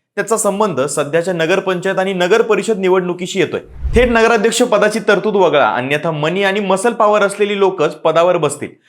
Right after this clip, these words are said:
गरिबांना प्रतिनिधित्व मिळणार नाही," असं अजित पवार सभागृहातील चर्चेत म्हणाले होते.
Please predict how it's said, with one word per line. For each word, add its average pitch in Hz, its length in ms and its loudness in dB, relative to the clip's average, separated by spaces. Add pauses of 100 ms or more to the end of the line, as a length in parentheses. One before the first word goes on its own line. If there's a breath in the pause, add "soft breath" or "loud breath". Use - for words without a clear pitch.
(220 soft breath)
गरिबांना 226 380 2
प्रतिनिधित्व 208 680 -4
मिळणार 190 400 -2
नाही," 135 180 -4
असं 131 200 -4
अजित 147 200 -2
पवार 127 300 -2
सभागृहातील 190 680 -2
चर्चेत 202 360 -2
म्हणाले 175 340 -2
होते. - 320 -4